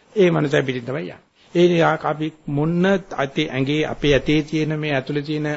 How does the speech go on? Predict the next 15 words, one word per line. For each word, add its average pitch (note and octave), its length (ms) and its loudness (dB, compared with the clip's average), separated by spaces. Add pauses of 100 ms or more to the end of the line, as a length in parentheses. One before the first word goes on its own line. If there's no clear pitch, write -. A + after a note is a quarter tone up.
(120)
ආශ්‍රව C3+ 440 -2
ධර්ම, A#2+ 340 0 (720)
අනුශේ D#3+ 500 2
ධර්ම, C3+ 320 0 (1500)
ආසව C3 380 -2
අනුශය, C#3 440 -2 (460)
අභිනිවේෂ D3+ 680 0 (220)
මේ E3 220 -6
සේරම F#3 680 6
වෙනුවෙන් F#3+ 300 4
කවුරු D#3+ 260 0
හරි F3 140 -4 (200)
කාට C#3 240 -2
හරි C#3+ 140 -2
බයි. A#2+ 180 -8